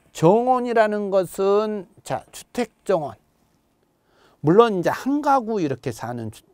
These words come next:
주택 얘기하는 거겠죠. 그다음에 아파트 등 뭐 공공, 어, 주택, 주거단지 정원. 아파트도 포-, 포함이 되고, 뭐 우리 얘기하는 연립 빌라, 이래 다세대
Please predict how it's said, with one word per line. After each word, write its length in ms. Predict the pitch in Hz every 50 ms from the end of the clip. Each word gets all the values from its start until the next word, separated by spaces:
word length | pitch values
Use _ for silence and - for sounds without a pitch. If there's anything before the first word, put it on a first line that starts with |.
| _ _
주택 420 | - - - - - 151 135 123 113
얘기하는 400 | 113 113 104 113 113 117 113 110
거겠죠. 520 | 98 98 92 92 85 - - 127 131 143
그다음에 520 | 131 - 127 139 139 139 143 165 190 185 - _ - - - - - -
아파트 1120 | - 131 135 156 185 - _ _ - 226 233 226 _ _ _ - - 233 240 233 233 220 180
등 460 | - 214 220 220 226 226 226 220 208
뭐 340 | 196 202 202 202 202 208 202 - _ _ _ _ _ _ _ _ _ _ _ - - - - - - - _ _ _
공공, 800 | - - 165 180 196 202 196 226 233 226 220 220 208 180 170 - - _ - - _ _ _
어, 240 | - 151 143 143 135 113
주택, 420 | - - - _ - 233 247 - _ _ _ _ _ _ 185 - -
주거단지 720 | - - 165 226 247 220 240 220 214 208 202 185 214 196
정원. 360 | - - 143 135 127 110 87 - _ _ _ _ _ _ _ _ _ _ _ _ _ _ _ - - _
아파트도 600 | - 131 143 - - 196 - - 190 180 196 175 -
포-, 260 | - 170 165 165 156 - _ _ _
포함이 440 | _ - - 151 156 151 156 151 147
되고, 480 | 131 131 131 131 127 135 143 139 135 135
뭐 260 | 135 131 131 131 131
우리 360 | 127 131 135 139 139 139 139
얘기하는 520 | 143 143 131 139 135 131 131 127 120 117 117
연립 520 | 120 127 139 143 147 156 156 147 - -
빌라, 520 | - - 127 135 139 135 139 135 127 123
이래 160 | 117 120 120 113
다세대 800 | 110 - - 104 - 151 147 139 147 135 127 117 110 104 107